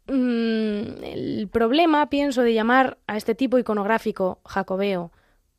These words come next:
simplemente como Santiago Caballero es que corremos el riesgo de desvirtuar el origen de esta forma de concebir a Santiago y de representarlo, que es precisamente la de un caballero, pero en el sentido medieval de la palabra, es decir, un hombre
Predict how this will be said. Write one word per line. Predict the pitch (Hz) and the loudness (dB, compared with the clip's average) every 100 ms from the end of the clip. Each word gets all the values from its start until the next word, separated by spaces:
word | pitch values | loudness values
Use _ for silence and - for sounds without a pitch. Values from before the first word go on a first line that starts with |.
| _ _ | _ _
simplemente | - 247 277 294 294 247 | -6 0 2 2 4 2
como | 214 196 | 2 -2
Santiago | 185 180 254 208 | -4 0 2 2
Caballero | - 220 240 247 269 247 262 359 _ _ _ _ _ _ _ _ | 2 0 2 4 6 4 2 -6 _ _ _ _ _ _ _ _
es | 214 | -4
que | 269 | 0
corremos | 254 208 214 262 | 2 2 2 2
el | 294 | 2
riesgo | 294 294 302 302 | 2 2 2 4
de | 330 | 2
desvirtuar | 233 196 196 190 - 175 165 | 4 2 2 0 0 -2 0
el | 233 | 2
origen | 233 220 320 - 220 | 2 2 0 -2 -2
de | 202 | -2
esta | - 185 | -4 -6
forma | - 226 196 180 170 _ _ _ _ | 0 2 2 -2 -6 _ _ _ _
de | 185 202 | -2 -2
concebir | 196 190 - 190 214 | 0 -2 -2 -2 0
a | 196 | -2
Santiago | 185 180 175 170 | -4 -4 -4 -4
y | |
de | 170 | -4
representarlo, | 170 175 - 190 180 185 180 | -4 -4 -8 -8 -8 -8 -4
que | 185 | -2
es | 208 | -2
precisamente | - 269 262 311 311 302 359 392 _ _ _ - | 0 0 0 0 2 2 0 -2 _ _ _ -4
la | 202 | 2
de | 196 | 4
un | 262 359 - _ _ | 4 2 -4 _ _
caballero, | - 226 214 240 349 | -4 2 4 4 4
pero | 330 269 | 4 4
en | 220 | 2
el | 190 | 0
sentido | 185 180 220 269 | -2 0 4 4
medieval | 320 262 240 226 | 6 4 4 4
de | |
la | 202 185 | 2 2
palabra, | 196 349 320 | 2 4 4
es | 240 | 2
decir, | 233 202 | 2 0
un | 190 | 0
hombre | 208 233 320 | 2 2 2